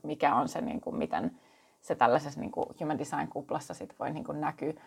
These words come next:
Mut tää on tää perusjuttu, mikä liittyy sit taas myös tosi vahvasti siihen, että, ää, kun me tullaan jonkun tällaisen systeemin äärelle, joka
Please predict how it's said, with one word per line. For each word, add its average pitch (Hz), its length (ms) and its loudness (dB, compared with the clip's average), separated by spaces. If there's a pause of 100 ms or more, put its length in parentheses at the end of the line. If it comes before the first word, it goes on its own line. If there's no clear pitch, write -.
(200)
Mut 196 140 0
tää 269 100 8
on 269 80 4
tää 208 120 10
perusjuttu, 190 580 6
mikä 151 260 2
liittyy 160 320 6
sit 156 180 -4
taas 147 200 -2
myös 156 160 -4
tosi 170 260 0
vahvasti 151 420 2
siihen, 156 480 0
että, 156 300 -2 (580)
ää, 147 280 8
kun 165 180 2
me 170 100 6
tullaan 165 360 8
jonkun 160 240 2
tällaisen 160 480 4 (380)
systeemin 156 800 4
äärelle, 160 480 8
joka 147 440 6